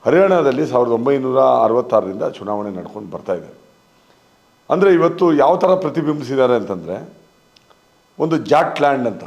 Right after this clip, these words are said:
ಒಂದು ಜಾಟ್ ಸಮುದಾಯದ ಪ್ರಬಲವಾಗಿರುವಂಥ ಒಂದು, ಆ, ರಾಜ್ಯ ಅಂತ. ಅಂದ್ರೆ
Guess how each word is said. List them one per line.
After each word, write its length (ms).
ಒಂದು 200
ಜಾಟ್ 320
ಸಮುದಾಯದ 500
ಪ್ರಬಲವಾಗಿರುವಂಥ 960
ಒಂದು, 440
ಆ, 440
ರಾಜ್ಯ 300
ಅಂತ. 260
ಅಂದ್ರೆ 580